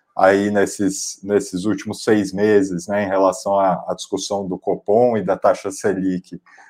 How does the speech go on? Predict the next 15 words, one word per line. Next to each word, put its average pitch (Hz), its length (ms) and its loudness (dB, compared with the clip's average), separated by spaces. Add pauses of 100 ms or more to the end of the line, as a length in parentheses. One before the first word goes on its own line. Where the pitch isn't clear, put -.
(100)
absolutamente 120 920 4
alinhados, 131 560 4
quer 104 120 2
dizer, 92 200 0
quase 131 400 6
não 123 200 2
tem 117 340 0
espaço 104 680 2
pra, 90 540 2 (640)
é, 90 260 2
pra 92 220 2
dizer 101 160 2
outra 104 320 6
coisa. 143 600 4 (880)
É, 107 760 10